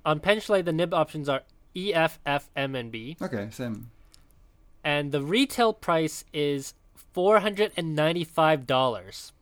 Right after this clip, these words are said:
Speaker 2: Wh-, what was the Shiun? Do, do you know that?
Speaker 1: Uh, I think it was something similar. Um, but the street price for the Kinshu is three hundred and ninety-six dollars.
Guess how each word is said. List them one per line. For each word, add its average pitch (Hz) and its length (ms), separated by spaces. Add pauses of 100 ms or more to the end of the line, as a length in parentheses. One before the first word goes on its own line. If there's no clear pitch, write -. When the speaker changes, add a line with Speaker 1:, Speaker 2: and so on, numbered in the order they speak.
(180)
Speaker 2:
Wh-, 165 260
what 165 120
was 190 200
the 196 60
Shiun? 196 440
Do, 165 120
do 147 180
you 147 60
know 170 240
that? 190 140 (1600)
Speaker 1:
Uh, 143 540
I 151 80
think 247 180
it 285 60
was 254 120
something 180 260
similar. 127 400 (440)
Um, 135 420 (1000)
but 151 260 (280)
the 156 260
street 269 440
price 131 420
for 143 420
the 135 120
Kinshu 139 600
is 135 280 (100)
three 190 220
hundred 196 420
and 143 180
ninety-six - 1000 (480)
dollars. 85 640